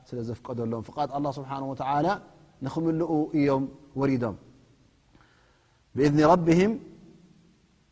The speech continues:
ሚን ኩሊ ኣምር። ሚን ኩሊ ኣምር፣ ኩሉ ትእዛዛት ሒዞም ዝመፁ። እዚ ትእዛዝ እዚ ኸዓ ናይ ምንታይ ትእዛዝ እዩ? ናይ ሰላም ትእዛዝ፣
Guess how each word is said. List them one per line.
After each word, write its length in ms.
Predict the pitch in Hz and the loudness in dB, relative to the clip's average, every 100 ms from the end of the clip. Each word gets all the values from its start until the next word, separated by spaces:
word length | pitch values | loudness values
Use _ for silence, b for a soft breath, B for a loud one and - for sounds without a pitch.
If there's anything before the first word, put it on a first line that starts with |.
| _ _ _ _ _ _ - | _ _ _ _ _ _ -10
ሚን 220 | 113 120 117 | -4 -2 -2
ኩሊ 300 | 170 180 139 | 2 2 2
ኣምር። 260 | 123 120 98 - - - _ _ _ _ _ _ _ _ _ _ _ _ _ _ _ _ _ _ _ _ _ - | 0 -2 -6 -12 -20 -20 _ _ _ _ _ _ _ _ _ _ _ _ _ _ _ _ _ _ _ _ _ -12
ሚን 120 | 110 | -10
ኩሊ 220 | - 147 143 | -2 0 0
ኣምር፣ 260 | 160 175 202 - - _ _ _ _ _ - | 0 -2 -4 -8 -20 _ _ _ _ _ -2
ኩሉ 200 | 214 175 214 - | 2 2 2 -2
ትእዛዛት 520 | - 180 165 151 156 - | -4 2 2 4 2 2
ሒዞም 280 | 165 151 147 | 0 2 2
ዝመፁ። 260 | 143 143 139 104 - - - _ _ _ _ _ _ _ _ _ _ _ _ | 2 0 -2 -10 -12 -20 -20 _ _ _ _ _ _ _ _ _ _ _ _
እዚ 100 | 123 139 170 165 - | -6 0 0 -2 -8
ትእዛዝ 380 | - 180 175 170 | -4 2 2 2
እዚ 160 | 156 151 | 0 -2
ኸዓ 160 | 151 175 208 135 | 0 0 0 0
ናይ 160 | 139 | 0
ምንታይ 260 | 160 160 160 | 2 2 0
ትእዛዝ 380 | 170 151 151 123 | 0 2 2 0
እዩ? 100 | 110 - - - - | -4 -8 -20 -20 -10
ናይ 140 | 135 147 | -4 -4
ሰላም 320 | 143 135 131 | -2 -2 -2
ትእዛዝ፣ 400 | 120 127 123 123 | -4 -6 -4 -4